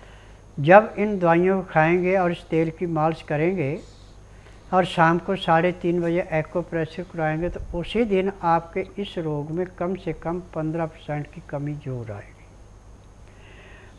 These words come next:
पन्द्रह दिन की दवाई से जो नियम बताए जाएंगे, करेंगे, तो आपको साठ से सत्तर परसेंट का परिवर्तन आएगा।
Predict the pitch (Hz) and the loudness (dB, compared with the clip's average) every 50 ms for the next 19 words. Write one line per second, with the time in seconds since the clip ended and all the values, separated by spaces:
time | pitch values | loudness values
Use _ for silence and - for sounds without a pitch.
0 | - - - 165 165 175 180 196 214 226 220 226 226 214 - 240 226 196 190 175 | -16 -2 2 4 4 10 12 12 12 12 10 6 4 2 0 -2 -2 2 6 6
1 | 170 175 180 175 - 208 208 196 196 185 170 165 165 175 180 180 170 165 - 160 | 6 6 6 4 0 -2 0 0 0 2 2 4 4 4 4 2 0 -2 0 0
2 | 151 151 160 160 165 160 165 170 180 185 180 180 - 151 156 170 180 190 190 185 | 2 2 2 2 0 0 0 0 -2 -4 -4 -4 -2 0 0 0 0 0 -2 -4
3 | 196 185 - - 165 165 165 165 - 196 175 - - 175 160 160 156 - - 185 | -4 -6 -2 0 0 0 0 -2 -6 -10 -10 -8 -4 -2 -2 -2 -2 -4 -8 -8
4 | 175 - - 143 - - - 175 175 - - 151 160 156 160 156 - 160 - - | -8 -8 -10 -12 -12 -8 -8 -8 -8 -8 -8 -4 -4 -4 -4 -4 -8 -8 -6 -6
5 | 147 147 143 143 139 135 - - 147 139 131 131 131 127 123 143 160 180 214 | -6 -6 -4 -6 -6 -8 -8 -10 -8 -6 -6 -4 -6 -4 -2 -2 0 0 -2